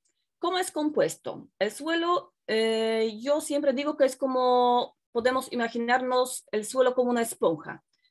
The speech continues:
donde esta esponja tiene sustancia sólida,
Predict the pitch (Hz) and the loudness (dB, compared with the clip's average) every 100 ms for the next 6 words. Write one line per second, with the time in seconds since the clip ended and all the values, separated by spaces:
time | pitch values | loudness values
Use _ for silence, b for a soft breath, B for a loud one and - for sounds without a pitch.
0 | - 196 208 202 262 254 247 - 247 247 | -8 -4 0 2 2 2 2 2 0 0
1 | 226 220 190 185 - - 175 160 165 156 | -2 -2 -2 -4 -6 -4 -2 -2 -4 -2
2 | - 202 262 294 339 | 2 2 2 0 0